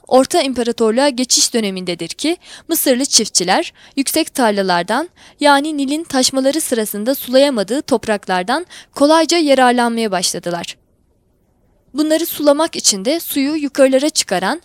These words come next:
özel makinelere gerek görüldü. Yine olasıdır ki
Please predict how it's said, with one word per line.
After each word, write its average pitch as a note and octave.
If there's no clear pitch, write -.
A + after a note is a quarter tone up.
özel C#4+
makinelere C4
gerek G#3+
görüldü. F3
Yine E4+
olasıdır A#3+
ki F4+